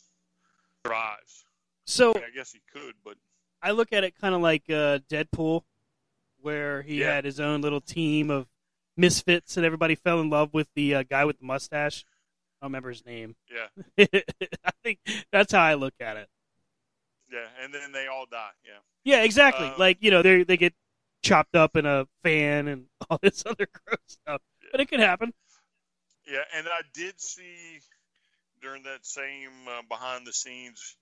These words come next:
Speaker 1: where they were talking to Gunn, and Gunn seems to think this might be his best work to date. Um,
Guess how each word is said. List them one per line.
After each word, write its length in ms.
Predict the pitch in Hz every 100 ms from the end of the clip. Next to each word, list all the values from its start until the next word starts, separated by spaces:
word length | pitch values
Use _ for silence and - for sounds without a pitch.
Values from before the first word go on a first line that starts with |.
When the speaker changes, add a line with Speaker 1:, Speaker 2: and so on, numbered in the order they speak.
| _ _ _ _
Speaker 1:
where 420 | 123 117 117 113 113 -
they 120 | 123
were 100 | 117
talking 400 | - 131 120 117
to 60 | 107
Gunn, 460 | 123 123 120 113 104 _ _ _ _ _ _ _ -
and 200 | 117 113
Gunn 320 | 110 123 135 131
seems 340 | 147 131 113
to 100 | 117
think 260 | - 120 117
this 180 | 113 -
might 240 | 117 110
be 140 | 117 110
his 200 | 117 101
best 420 | _ 117 113 - _
work 280 | 107 107 104 - _ _ _ _ _ _ _ _ -
to 80 |
date. 340 | 113 110 107 113 _ _ _ _ _ _ _ -
Um, 600 | 104 107 107 107 107